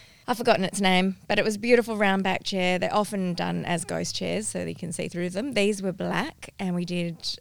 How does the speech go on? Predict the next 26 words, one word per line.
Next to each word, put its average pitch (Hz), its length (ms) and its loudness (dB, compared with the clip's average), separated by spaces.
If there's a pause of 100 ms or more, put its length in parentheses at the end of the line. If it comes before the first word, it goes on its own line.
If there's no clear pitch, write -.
(120)
a 170 220 -6
mirrored 180 480 0
gold 175 480 -4
decal 185 680 -6 (300)
with 202 180 -6
everyone's 175 440 -4
name 175 240 -4
on 175 80 -4
the 180 80 -4
back. 180 240 -6
So 196 140 -6
it, - 120 -8 (380)
it 247 120 -4
looked 311 300 -4
like 247 160 -6
a 170 40 -8
throne, 175 680 -4
and 202 200 -6 (240)
the 247 140 -2 (260)
women 285 440 0
walked 180 300 0
in 165 200 -2
and 160 160 -6
they 156 140 -6
were 156 100 -8
just, - 400 -16